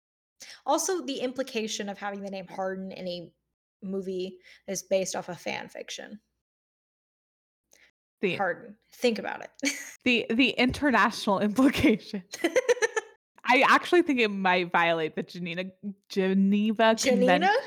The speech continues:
Speaker 2: Conven- <laughs>
Speaker 1: I think
Speaker 2: Hello.
Speaker 1: Janina is gonna be on, uh, season <laughs> fourteen
Speaker 2: Ah.
Speaker 1: of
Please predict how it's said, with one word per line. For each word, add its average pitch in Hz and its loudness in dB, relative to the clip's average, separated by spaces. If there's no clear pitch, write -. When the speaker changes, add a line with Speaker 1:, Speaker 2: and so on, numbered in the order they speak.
Speaker 2:
Conven- 143 -4
<laughs> - -
Speaker 1:
I 247 0
think 403 2
Speaker 2:
Hello. 494 4
Speaker 1:
Janina 349 0
is 302 0
gonna 269 2
be 240 0
on, 214 -4
uh, 196 -8
season 240 -8
<laughs> - -12
fourteen 247 -2
Speaker 2:
Ah. 247 -10
Speaker 1:
of - -16